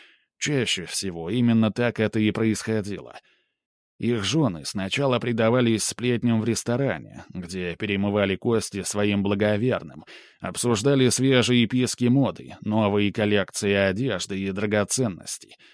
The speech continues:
К полуночи их беседы и брызгание ядом в сторону тех, кого нет рядом в данный конкретный момент, заканчивались,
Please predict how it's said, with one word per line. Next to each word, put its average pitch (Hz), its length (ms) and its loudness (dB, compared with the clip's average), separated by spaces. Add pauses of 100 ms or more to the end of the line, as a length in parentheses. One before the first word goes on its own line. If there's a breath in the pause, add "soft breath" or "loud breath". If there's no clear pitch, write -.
(800 soft breath)
К - 60 -20
полуночи 98 840 0
их 113 220 -4
беседы 123 520 2
и 120 140 6
брызгание 113 600 2
ядом 107 460 2
в - 40 -6
сторону 104 480 0
тех, 101 360 -2
кого 98 340 -2
нет 98 240 0
рядом 95 420 0
в 87 80 -6
данный 95 340 2
конкретный 98 640 -4
момент, 101 600 -2
заканчивались, 101 1120 -4